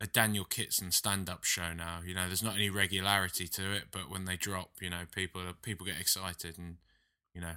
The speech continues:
I think we, we still hold that, uh, niche corner of the Tottenham Hotspur podcasting community, 'cause there are about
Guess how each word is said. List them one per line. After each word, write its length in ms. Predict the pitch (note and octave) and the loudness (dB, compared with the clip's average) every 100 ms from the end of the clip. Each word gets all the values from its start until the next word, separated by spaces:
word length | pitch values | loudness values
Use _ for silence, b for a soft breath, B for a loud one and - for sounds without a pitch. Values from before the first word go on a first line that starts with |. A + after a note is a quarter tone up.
| - _ | -10 _
I 60 | - | -6
think 160 | G2 - | -6 -4
we, 100 | F2 - A2+ | -4 -2 4
we 60 | |
still 320 | - - G2+ | 4 4 -2
hold 340 | - A2 G2 F2+ | -2 -4 -4 -4
that, 340 | G2 F2+ - F#2 | -2 -2 0 0
uh, 220 | F2+ F2 - B B B B A#2 | 0 0 -6 B B B B 2
niche 340 | A#2 G#2 - | 4 6 4
corner 460 | - G#2+ G2 F2+ F2 - - | 4 -2 0 0 -2 -8 -10
of 220 | F#2 - | -4 -2
the 300 | F#2 F2 F2 - _ _ _ - | 0 -2 -2 -8 _ _ _ -8
Tottenham 300 | - F2+ F#2 | -6 -6 -6
Hotspur 320 | F#2+ - F#2+ | -4 -4 -6
podcasting 560 | F2+ G2 - F#2 - F#2 | -8 -8 -6 -2 -2 -4
community, 380 | F#2+ G2 E2+ - | -2 -2 -2 -4
'cause 160 | F#2+ | 0
there 120 | G2+ A#2+ | 4 8
are 120 | G#2+ | 8
about 280 | G2 F#2+ | 8 4